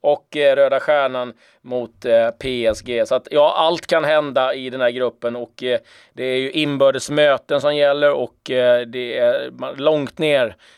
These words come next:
i de där paragraferna man ska hitta innan man verkligen hittar hur de här lagen kommer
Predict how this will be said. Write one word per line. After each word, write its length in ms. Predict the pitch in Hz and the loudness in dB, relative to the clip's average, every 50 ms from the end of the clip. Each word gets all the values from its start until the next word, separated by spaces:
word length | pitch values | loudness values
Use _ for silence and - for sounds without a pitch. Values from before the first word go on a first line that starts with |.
| _ | _
i 280 | _ - 131 131 131 131 | _ -8 -6 -4 -4 -2
de 160 | 123 127 135 | -2 -2 0
där 120 | 139 131 117 | 0 -2 0
paragraferna 760 | - 143 143 131 135 131 147 143 135 131 - - 139 131 127 | 0 0 0 2 2 2 2 4 4 2 2 0 -2 0 2
man 140 | 123 123 117 | 0 0 0
ska 300 | - 131 127 120 120 120 | 0 0 2 2 2 2
hitta 580 | 120 110 120 131 120 - _ - 123 117 120 | -2 -4 -6 -10 -12 -10 _ -2 0 0 0
innan 320 | 120 120 120 120 120 120 120 | -2 -2 -4 -2 -2 -2 0
man 240 | 120 120 120 120 - - - - _ | -2 -2 -4 -6 -12 -18 -20 -20 _
verkligen 400 | - 131 123 107 123 123 120 113 | -4 -4 -2 -2 -4 -8 -8 -8
hittar 320 | 117 127 123 - - 123 110 | -8 -12 -10 -4 -2 -2 -2
hur 200 | 127 131 123 117 | -2 -4 -4 -4
de 120 | 117 117 | -2 0
här 120 | 123 120 | 0 0
lagen 340 | 120 117 110 113 113 113 107 | 2 2 2 2 2 -2 -6
kommer 320 | - 120 117 113 110 110 | -6 -6 -4 -2 -4 -4